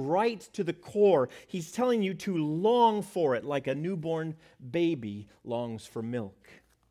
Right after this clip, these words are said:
And in case you haven't noticed, the cravings of your heart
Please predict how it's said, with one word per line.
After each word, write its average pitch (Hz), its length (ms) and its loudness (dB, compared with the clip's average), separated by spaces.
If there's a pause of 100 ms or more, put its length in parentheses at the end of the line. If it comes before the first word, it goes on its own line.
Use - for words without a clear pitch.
(1700)
And 107 80 -10
in 104 60 -8
case 151 260 -8
you 156 80 0
haven't 135 260 -2
noticed, 135 680 -6 (760)
the 107 80 -14
cravings 160 680 0
of 110 140 -6
your 160 260 0
heart 131 600 -4